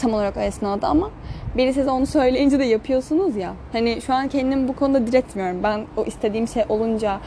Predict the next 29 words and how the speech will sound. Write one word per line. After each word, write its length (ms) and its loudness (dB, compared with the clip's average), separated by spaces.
e, 440 2
gideceğim 460 -2
ve 280 0
iki 260 -4
ay 280 2
mutsuz 380 0
geçeceğim 580 2
ve 60 2
ikinci 540 -2
altmış 400 -2
birinci 340 0
günde 300 0
bir 80 -2
anda 240 -2
çok 180 -4
mutlu 280 2
olacağım 460 2
demiyorum. 440 -2
Daha 200 4
uzun 200 6
bir 60 10
<laughs> 0 -
sürede 360 -2
olabilir. 420 -2
Belki 280 4
hiç 80 -6
yaşanmayabilir 840 -6
ya 140 -2
da 200 -2